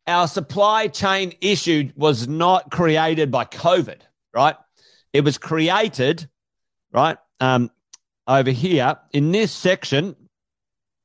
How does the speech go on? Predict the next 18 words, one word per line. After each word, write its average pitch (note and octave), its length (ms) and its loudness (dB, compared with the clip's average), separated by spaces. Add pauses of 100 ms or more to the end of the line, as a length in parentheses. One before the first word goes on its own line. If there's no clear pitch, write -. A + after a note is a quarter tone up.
well, B2 120 -4
kind D3+ 180 0
of A#2+ 100 -2
this F3+ 180 2
section D3+ 380 -2
here, B2+ 320 0 (320)
three G#3 220 2
things F3+ 260 -4
happened, C3+ 340 0
and A#2 100 2
I've C3 120 2
said E3+ 160 0
this C#3 140 -2
before. A#2 400 -4 (160)
Number E3+ 240 -2
one, G#3 400 0 (460)
uh, D3 460 2
they, D3 520 0